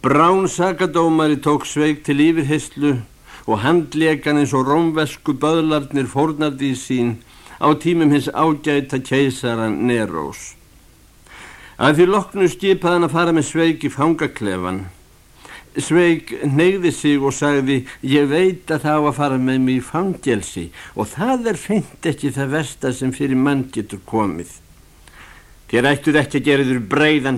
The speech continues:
hér,“ sagði sakadómarinn, en Sveik svaraði: „Ég er ákaflega þakklátur fyrir allt sem reynt er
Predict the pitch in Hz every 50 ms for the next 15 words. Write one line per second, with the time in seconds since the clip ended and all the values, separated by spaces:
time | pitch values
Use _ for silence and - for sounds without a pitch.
0 | - - 131 127 117 107 95 - - 107 104 104 101 95 120 117 110 - 117 107
1 | 104 107 110 110 107 104 104 101 101 95 - - - - - - - 110 117 107
2 | - - 131 131 139 131 131 - - 135 139 139 139 139 139 135 131 139 135 135
3 | 147 156 156 156 - - - 180 208 208 190 175 - - 196 185 175 175 175 170
4 | 160 - - 170 160 135 - - 170 160 160 151 131 - 156 135 - - - -
5 | - - - 156 139 156 - - 151 220 226 - - - - - - 190 175 160
6 | 160 160 156 123 - - 143